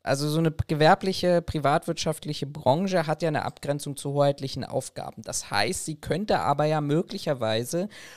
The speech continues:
unterstützen im Kontext dieser Problembewältigung.“ Also wenn wir über Energiekrise beispielsweise reden, dann unterstützt ja die Sicherheitsbranche in der Bewachung von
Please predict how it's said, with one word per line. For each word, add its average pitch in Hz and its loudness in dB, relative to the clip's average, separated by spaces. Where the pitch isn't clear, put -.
unterstützen 156 2
im 143 -2
Kontext - 2
dieser 147 6
Problembewältigung.“ 120 0
Also 131 2
wenn 120 -2
wir 123 -2
über 123 2
Energiekrise 147 -2
beispielsweise 135 2
reden, 143 0
dann 127 2
unterstützt - 0
ja 127 8
die 131 -6
Sicherheitsbranche 127 2
in 131 0
der 127 8
Bewachung 120 4
von 110 2